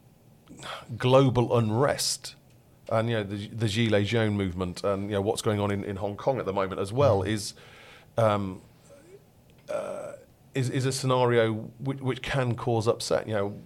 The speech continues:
Speaker 1: I've, I've been talking to fund managers who are saying, you know, "We are based in Hong Kong, but we're thinking of moving to Singapore
Speaker 2: Mm.
Speaker 1: because actually we can't see the, these issues going away." Um, and I know why, you know, the,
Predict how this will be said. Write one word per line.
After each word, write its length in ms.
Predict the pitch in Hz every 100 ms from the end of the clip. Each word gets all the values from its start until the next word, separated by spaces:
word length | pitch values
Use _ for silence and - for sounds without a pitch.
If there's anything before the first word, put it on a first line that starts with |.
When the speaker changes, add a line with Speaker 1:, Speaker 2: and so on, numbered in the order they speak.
| -
Speaker 1:
I've, 220 | 110 104 101
I've 140 | 110
been 100 | 104
talking 320 | - 110 104
to 120 | - 98
fund 200 | 107 98
managers 380 | 95 92 92
who 100 | 101
are 40 | 95
saying, 340 | 113 98 95
you 120 | 101
know, 60 | 85 - - - -
"We 160 | 127 127
are 160 | 120 107
based 280 | 113 104
in 80 | 104
Hong 200 | 98 98
Kong, 320 | - 101 113
but 180 | 110 -
we're 140 | 117 117
thinking 360 | 135 135 135
of 60 | 117
moving 320 | 123 120 120
to 100 | 123
Singapore 580 | 117 127 120 143 104 - - -
Speaker 2:
Mm. 220 | 107 104 98 - _ -
Speaker 1:
because 280 | 123 123 113
actually 600 | 98 - 110 104 104 - - -
we 160 | 143 120
can't 400 | - 120 113 113
see 260 | - 113 104
the, 300 | 107 110 107
these 240 | 110 101
issues 380 | 123 - 101 90
going 260 | 113 107
away." 320 | 107 113 80 - - - - _ _ _ - - - - -
Um, 720 | 107 107 107 101 98 95 90 - - _ - _ _ _ - -
and 120 | 127
I 120 | 120
know 280 | 123 147 156
why, 260 | 113 107 95
you 240 | 90 127
know, 120 | 101
the, 280 | 92 101 76